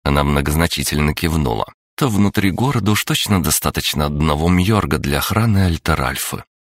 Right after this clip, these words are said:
Остальных я попросила отправить в известные мне крупные лагеря эвакуации,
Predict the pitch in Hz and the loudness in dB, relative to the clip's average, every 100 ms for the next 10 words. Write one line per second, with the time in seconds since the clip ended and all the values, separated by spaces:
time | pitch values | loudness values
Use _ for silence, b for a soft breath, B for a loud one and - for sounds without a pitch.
0 | - - - 101 120 147 - 78 - - | -2 -2 2 2 2 0 0 -2 -2 -2
1 | 71 - 73 73 - 65 67 - 60 67 | -2 2 2 0 -2 -4 -2 -2 -2 -2
2 | 69 117 - - 101 95 90 92 - 87 | 0 0 0 0 2 4 2 0 -2 -4
3 | - 82 82 78 76 80 80 76 71 76 | 0 2 4 2 2 2 2 2 0 -2
4 | 82 82 - - 60 57 | 0 0 -2 -4 -6 -8